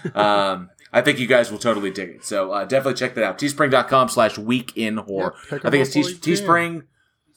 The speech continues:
Speaker 1: teespring dot com slash stores slash week in horror is what it is. But yeah, the links will be in the, in the description. But, uh, that'll be cool. I hope some people get those for, uh, for Christmas. That'll be really, really neat.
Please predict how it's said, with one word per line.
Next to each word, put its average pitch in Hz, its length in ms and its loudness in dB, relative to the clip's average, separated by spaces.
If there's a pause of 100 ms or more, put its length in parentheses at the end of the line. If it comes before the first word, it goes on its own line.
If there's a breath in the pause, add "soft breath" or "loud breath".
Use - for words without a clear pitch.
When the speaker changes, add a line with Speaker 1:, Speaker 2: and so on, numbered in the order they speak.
(120)
Speaker 1:
teespring 147 340 -2
dot 131 180 2
com 127 200 2
slash 110 300 0
stores 87 720 0
slash 107 400 0
week 101 160 -4
in 92 80 -6
horror 87 240 -6
is 85 100 -10
what 90 120 -10
it 80 80 -14
is. 85 140 -10
But 123 120 0
yeah, 135 120 6
the 135 120 2
links 135 240 2
will 131 60 0
be 107 220 2
in 101 100 0
the, 92 200 -2
in 104 240 -4
the 95 140 0
description. 87 560 -10 (460 loud breath)
But, 101 140 2
uh, 104 300 4
that'll 123 180 4
be 104 80 -8
cool. 95 140 -2
I 107 100 6
hope 131 180 4
some 143 140 0
people 117 220 4
get 104 160 2
those 90 180 -2
for, 104 220 4
uh, 92 120 4
for 101 140 -4
Christmas. - 380 -4
That'll 104 180 4
be 92 80 0
really, 87 220 -2
really 82 180 -6
neat. 80 240 -6